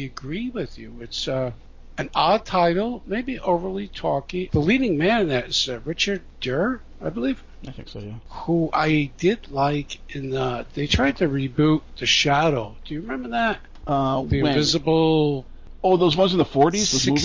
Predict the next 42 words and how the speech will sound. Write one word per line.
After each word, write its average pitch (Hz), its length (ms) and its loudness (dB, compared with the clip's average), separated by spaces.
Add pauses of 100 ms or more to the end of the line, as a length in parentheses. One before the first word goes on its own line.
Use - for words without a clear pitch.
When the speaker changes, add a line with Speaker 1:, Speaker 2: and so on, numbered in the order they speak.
(120)
Speaker 1:
sixty, 170 420 -2 (160)
Speaker 2:
Did 156 100 4
Speaker 1:
yeah, 175 300 4
but 151 80 0
this 214 160 -2
was 285 100 -2
a 185 140 -2
later 151 340 0
one. 117 540 -6
This - 240 -12
was 202 180 -12
a - 20 -16
later 143 300 -2
one. 123 300 -6
It 127 80 -12
was 135 100 -4
Speaker 2:
Hmm. 202 80 2
Speaker 1:
only 214 200 2
an 131 140 4
hour, 135 280 2
like, 123 180 -2
they 135 160 -10
intended 135 460 -8
it 139 80 -10
for - 140 -16
T 127 260 -8
V, 123 160 -8
and 113 100 -10
it 107 80 -12
didn't 127 220 -10
quite 127 280 -8
work. 117 280 -8 (200)
I 139 100 0
liked 202 280 2
him 214 120 -2
in 165 80 0
that. 143 300 2
He 185 100 -4
did 269 260 -4
a 262 40 -4
couple 175 360 0
other, 151 500 2